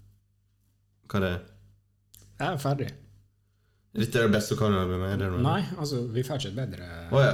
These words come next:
Speaker 2: Kanye-album igjen.
Speaker 1: Nei,
Speaker 2: Altså, ja.
Speaker 1: vi er liksom,
Speaker 2: Han er
Speaker 1: det
Speaker 2: lagd det, uansett hva album du synes.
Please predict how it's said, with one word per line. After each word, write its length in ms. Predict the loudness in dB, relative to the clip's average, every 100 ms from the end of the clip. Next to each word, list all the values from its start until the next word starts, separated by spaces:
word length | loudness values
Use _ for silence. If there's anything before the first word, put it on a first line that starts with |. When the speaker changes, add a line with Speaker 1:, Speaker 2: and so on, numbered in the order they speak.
| 0
Speaker 2:
Kanye-album 480 | -4 -6 -6 -10 -10
igjen. 180 | -14 -12 0
Speaker 1:
Nei, 140 | 2
Speaker 2:
Altså, 200 | 2 0
ja. 240 | -4 -6 -10 -8
Speaker 1:
vi 220 | 0 2 4
er 100 | 2
liksom, 300 | 4 6 8
Speaker 2:
Han 140 | 6
er 60 | 6
Speaker 1:
det 60 |
Speaker 2:
lagd 400 | 6 6 4 0
det, 140 | 2 4
uansett 300 | 4 0 -4
hva 140 | -4 -4
album 320 | -4 -8 -8
du 60 | -10
synes. 200 | -10